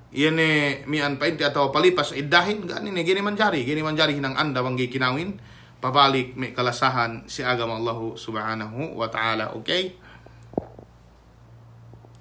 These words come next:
Masalah update, okay. Assalam, katunin hukumanan ng Bang Dendehin, mag-ella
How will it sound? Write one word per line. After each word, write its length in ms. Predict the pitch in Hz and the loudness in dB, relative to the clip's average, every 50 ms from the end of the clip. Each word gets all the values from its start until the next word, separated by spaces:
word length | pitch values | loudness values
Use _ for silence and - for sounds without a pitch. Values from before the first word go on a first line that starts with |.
| - - - - - - - - - - | -20 -20 -20 -20 -20 -20 -20 -20 -18 -10
Masalah 480 | - 120 117 - 123 120 117 - - | -8 -6 -4 -2 -2 -2 -4 -4 -8
update, 240 | - - 123 120 - | -12 -14 -14 -12 -12
okay. 480 | 110 110 - - 113 113 110 107 110 110 | -12 -10 -6 -4 -4 -2 -2 -2 -4 -4
Assalam, 480 | 107 104 - - 131 143 139 131 131 | -6 -6 -4 0 0 2 2 0 0
katunin 400 | 131 127 127 - 131 131 131 131 | -4 -8 -6 -6 -4 -4 -4 -4
hukumanan 400 | 127 127 127 120 127 123 123 123 | -4 -6 -4 -2 0 2 2 0
ng 140 | 123 120 120 117 | 0 -2 -2 -2
Bang 160 | 117 117 117 | -2 -2 -2
Dendehin, 400 | 123 123 120 131 135 135 127 123 | -2 -2 0 0 0 0 0 -2
mag-ella 460 | 120 120 117 123 131 139 135 131 123 | -2 -2 -2 0 2 2 4 4 4